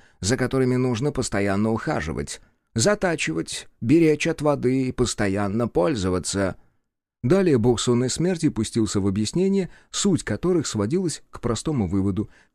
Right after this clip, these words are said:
Чем с большим количеством людей Влад контактировал, как пророк Зигита,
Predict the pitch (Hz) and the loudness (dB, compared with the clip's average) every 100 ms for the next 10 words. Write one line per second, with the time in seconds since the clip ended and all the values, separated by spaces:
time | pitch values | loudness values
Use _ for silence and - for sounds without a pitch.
0 | _ - 131 135 120 92 143 123 - 104 | _ -2 2 2 2 0 2 2 0 0
1 | 101 110 104 101 104 98 107 101 92 80 | 0 0 -2 -2 -2 2 2 2 0 0
2 | 98 85 - _ 147 135 76 - - 58 | -2 -2 -10 _ -2 0 -2 -8 -8 -8
3 | 80 143 196 - _ - 165 135 151 147 | -4 -2 -2 -6 _ -4 -2 0 -2 0
4 | 156 120 131 143 156 151 156 | 0 2 2 2 0 -2 -8